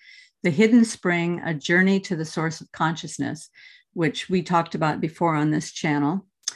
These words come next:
And he's also a professor at the University of Cape Town and the director of the neuropsychology program there, and awards too numerous to mention, I'll say. It's a long list of awards that he's got.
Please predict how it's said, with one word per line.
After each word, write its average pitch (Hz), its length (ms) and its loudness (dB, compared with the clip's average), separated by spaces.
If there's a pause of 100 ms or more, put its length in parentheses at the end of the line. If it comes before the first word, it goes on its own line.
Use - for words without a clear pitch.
(480)
And 165 300 0
he's 175 220 0
also 165 640 0
a 139 340 -4 (100)
professor 196 540 0
at 180 100 -2
the 170 80 -2
University 160 540 -2
of 143 120 -6
Cape 190 300 0
Town 196 420 4
and 147 220 2
the 143 60 0
director 170 640 -2
of 143 280 -4
the 147 80 -4
neuropsychology 160 1000 -4
program 156 500 -2
there, 160 360 -2 (680)
and 147 380 2 (160)
awards 170 560 0
too - 180 0
numerous 202 500 2
to - 120 -10
mention, 151 340 -2
I'll 135 200 -4
say. 135 420 -2
It's 175 180 -8
a 151 60 -2
long 160 360 2
list 156 280 -2
of 139 80 -4
awards 143 480 -4
that 139 140 -8
he's 156 180 -6
got. 147 300 -8